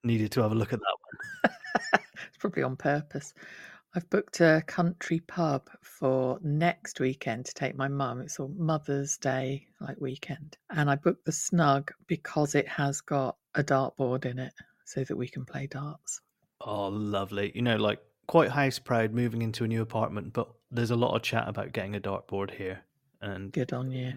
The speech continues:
Speaker 1: I've just, like, we will wreck the area around the dartboard, just so you know.
Speaker 2: Well, I have told you before, haven't I, about the tripod?
Speaker 1: Yeah, that's what the Martians use in War of the Worlds, right, Kerry?
Speaker 2: Yeah, it was all about darts, that, uh, book, wasn't it?
Speaker 1: <laughs>
Speaker 2: Aliens playing darts.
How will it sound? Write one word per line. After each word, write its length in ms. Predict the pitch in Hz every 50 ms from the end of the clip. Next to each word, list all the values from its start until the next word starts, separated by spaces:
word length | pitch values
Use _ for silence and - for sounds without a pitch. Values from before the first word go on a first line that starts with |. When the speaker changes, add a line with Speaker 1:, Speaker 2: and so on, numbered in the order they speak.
| - - -
Speaker 1:
I've 140 | - 117 113
just, 240 | 113 127 - - 113
like, 140 | - - -
we 160 | 120 123 131
will 320 | 135 147 156 147 139 135
wreck 480 | 123 123 135 131 123 - - - - -
the 160 | - 123 117
area 420 | 107 110 113 110 110 113 113 113 - -
around 460 | 113 110 107 113 107 107 110 107 110
the 120 | 110 - 107
dartboard, 600 | 98 110 101 104 - - - - 80 87 - -
just 200 | - 101 - -
so 100 | - 110
you 180 | 107 101 101
know. 160 | 101 98 90 90 104 - - - - -
Speaker 2:
Well, 220 | 233 240 240 247 -
I 80 | 220 208
have 220 | 220 240 - -
told 280 | - 262 247 247 - -
you 60 | 202
before, 400 | - 202 - 233 208 185 165 151
haven't 180 | 196 180 143
I, 120 | 131 135 147
about 260 | 147 170 165 170 170
the 60 | 165
tripod? 680 | - - 180 170 160 165 165 - - 117 117 123 - - -
Speaker 1:
Yeah, 60 | -
that's 340 | - 123 117 - - - -
what 220 | 131 123 - -
the 100 | 120 127
Martians 540 | 123 127 127 127 120 117 - 113 104 104 101
use 260 | 107 104 101 101 98
in 140 | 107 107 110
War 140 | 110 110 110
of 40 | 107
the 80 | 110
Worlds, 380 | 110 113 101 98 95 92 - -
right, 200 | 107 113 113 -
Kerry? 360 | - - 123 135 156 147 - _ _ - 214
Speaker 2:
Yeah, 120 | 214 196
it 60 | -
was 120 | 185 202 -
all 180 | 277 233 214
about 260 | 202 180 180 170 - -
darts, 580 | 180 185 196 175 151 - - - - - - - -
that, 240 | - 160 - - - _ - - -
uh, 280 | 175 160 156 156 160 147 - - - -
book, 320 | - 170 - - - - -
wasn't 340 | 233 220 - - 180 190 196 - -
it? 320 | - - - - - 175 127 - 170 143 - -
Speaker 1:
<laughs> 180 | - - - -
Speaker 2:
Aliens 500 | 196 196 190 180 180 170 156 156 160 -
playing 240 | - 165 165 165 170
darts. 520 | - 175 170 165 165 - - - - -